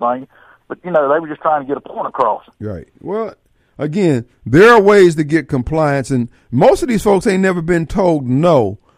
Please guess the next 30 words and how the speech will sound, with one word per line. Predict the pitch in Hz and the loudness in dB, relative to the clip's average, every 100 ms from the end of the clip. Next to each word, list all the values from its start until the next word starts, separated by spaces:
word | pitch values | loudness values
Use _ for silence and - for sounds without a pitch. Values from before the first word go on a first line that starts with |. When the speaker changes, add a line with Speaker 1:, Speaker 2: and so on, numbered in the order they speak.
| _ _ - | _ _ -8
Speaker 2:
Uh, | 113 110 101 80 - | -4 -4 -6 -8 -8
uh, | 110 101 90 - - | -6 -6 -8 -12 -2
you | 156 | 0
know, | 139 | 2
but | 131 131 | 0 -4
this | 226 | -4
thing | - 214 190 170 - _ - | 0 2 2 -2 -8 _ -2
where | 165 | 0
they | 170 233 | 4 4
got | - 180 - | 4 0 0
caught | 156 143 | 0 0
up, | 135 | -2
the | 127 | -2
goons | 165 285 262 | 0 0 0
got | 165 135 | -2 -2
caught | 160 | -6
up, | - | -4
just | 349 349 | -4 -4
going | 240 247 | 0 2
up | 208 151 | 2 0
in | 147 | -2
folks' | 170 139 127 | -2 -2 0
houses | 156 208 160 110 | 2 2 2 -4
like | 104 90 87 | -6 -8 -10
that. | 87 92 | -12 -6
Okay, | 107 - 339 311 302 | -6 -6 -2 0 0
all | 214 | -2
right. | 277 339 - | -2 -4 -4
Well, | - 160 - | -2 -2 -2
now | 131 175 208 | -2 -2 -2